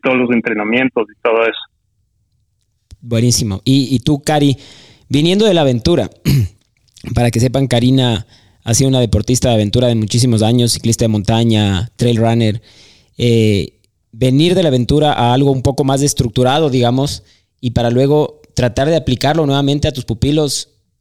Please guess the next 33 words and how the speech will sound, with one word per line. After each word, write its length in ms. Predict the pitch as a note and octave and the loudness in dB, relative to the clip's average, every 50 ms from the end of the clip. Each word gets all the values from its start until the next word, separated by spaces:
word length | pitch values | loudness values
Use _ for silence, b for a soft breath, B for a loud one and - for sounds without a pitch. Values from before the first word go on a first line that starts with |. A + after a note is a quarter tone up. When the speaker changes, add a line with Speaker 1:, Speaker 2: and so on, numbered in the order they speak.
| _ _ _ - | _ _ _ -6
Speaker 2:
que 80 | - | -4
están 320 | B2 - - - C3+ F3 G#3+ | -4 -2 -2 0 0 0 0
en 60 | G#3+ | 2
la 60 | D3+ | 2
aventura, 460 | A#2 A#2+ A2 - - B2+ B2+ B2 B2 | 0 0 0 0 0 0 2 2 2
y 80 | B2 A#2+ | 2 0
muchos, 540 | A2+ A#2 C#3+ D3+ - E3 D3+ B2 A#2 - - | 0 -2 -2 -2 -2 -2 -2 -2 -4 -8 -10
y 100 | - A#2+ | -8 -6
muchos 320 | A#2 A#2 B2 A#2+ B2+ C3 | -4 -4 -4 -2 -2 -2
haciendo 600 | A#2 G#2 - A#2+ B2 B2 A#2+ B2 A#2+ A2 G2+ - - | 0 0 0 0 0 2 2 2 0 0 -2 -8 -10
larguísimas 600 | - F#2 G2+ G#2 G#2+ G#2+ C3+ C3+ D3 C#3+ C3 A#2 | -6 -4 -2 0 0 0 0 0 0 0 0 0
distancias 760 | A2+ A2 - - A#2+ A#2+ A#2+ - - A#2+ A2 G#2+ G#2+ G#2+ G2 | -2 -2 -2 -2 -2 -2 -2 -2 -4 -2 -2 -2 -2 -2 -4
y 60 | G#2 | -4
corriendo 380 | G#2 - G#2 A2+ B2+ C3+ B2 A2+ | -6 -4 -2 0 0 0 0 0
trail 440 | - A#2 A#2+ A#2+ A#2+ A#2 A2+ A2 G#2+ | 0 -2 0 0 0 0 0 -2 -4
y, 160 | G#2+ G#2 - - | -6 -8 -10 -10
y 180 | - G#2+ G#2 | -8 -6 -4
haciendo 460 | F#2+ F#2+ - A#2+ A#2 A#2 A#2+ A2+ G#2 B B A2+ A#2 A#2 A#2 A2 B _ | -4 -2 -2 -2 0 0 0 0 0 B B -4 -4 -4 -4 -4 B _
carreras 340 | - - A2 A#2+ B2 B2 - | -2 -2 0 0 0 0 0
por 140 | - B2+ A#2 | 0 0 2
etapas 400 | A#2+ B2 B2+ B2 - B2+ B2+ A#2+ | 2 0 0 0 0 0 0 0
de 100 | A#2+ A#2 | 0 0
ciclismo 380 | A2+ B2 - B2 A#2+ A#2+ A#2+ | 0 0 0 0 0 0 0
de 60 | A#2+ | 0
montaña. 520 | A#2 A2+ A2+ G#2 B2 A#2+ A#2+ A#2 A2+ A#2 A#2 b b b b b b b _ _ _ b b b b b _ _ | 0 -2 -2 -2 0 0 0 0 -2 -2 -4 b b b b b b b _ _ _ b b b b b _ _
Em, 420 | - - A2+ A2+ G#2+ G#2 G#2 G#2 F#2+ A2 A2 A2 G#2+ A2 G#2 G2+ - - - - | -4 0 2 2 2 2 0 0 0 -2 -2 -2 -2 -4 -6 -8 -10 -12 -6 -2
¿cuál 200 | D#3 E3+ F3+ F#3 | 0 0 2 0
ha 40 | |
sido 300 | D#3+ - G3 G3 E3 C#3+ C3+ | 0 0 0 0 2 2 0
esa 180 | B2+ A#2+ C3+ B2 | 0 0 0 0
transición 440 | - A2+ A2 G#2 B2+ A#2 - B2 A2 | 0 0 0 0 0 0 0 0 0
para 160 | A2 G#2 G2+ | -2 -2 -4
ti? 220 | - - G2 F#2+ | -4 -6 -6 -6